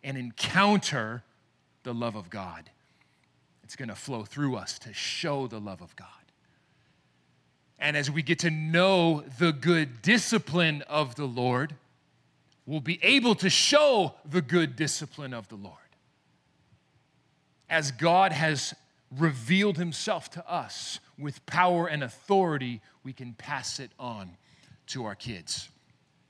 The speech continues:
And to me, I believe that that's succinctly right there. That's,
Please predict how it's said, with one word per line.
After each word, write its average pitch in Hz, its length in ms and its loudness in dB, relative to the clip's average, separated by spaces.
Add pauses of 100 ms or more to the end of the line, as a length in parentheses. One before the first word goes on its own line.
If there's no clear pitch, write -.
And 120 100 -10
to 127 100 -10
me, 135 120 -2
I 127 100 0
believe 131 300 -6
that 123 160 -8
that's - 500 -6
succinctly 151 760 -4
right 131 260 0
there. 139 200 -2
That's, 127 320 -4